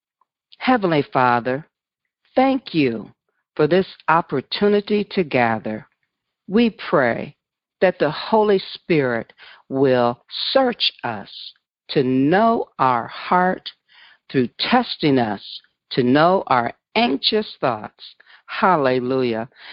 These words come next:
And help us be obedient and allow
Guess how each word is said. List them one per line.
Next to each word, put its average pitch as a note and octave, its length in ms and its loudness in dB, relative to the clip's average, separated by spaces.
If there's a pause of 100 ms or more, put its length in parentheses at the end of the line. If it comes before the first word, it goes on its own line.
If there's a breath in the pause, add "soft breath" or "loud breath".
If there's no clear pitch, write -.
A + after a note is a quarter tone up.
(100)
And A3 180 2
help D4 380 -2
us A#3+ 220 0
be A#3 360 -2
obedient D3+ 960 -2 (460 soft breath)
and D3+ 160 2
allow B2+ 680 2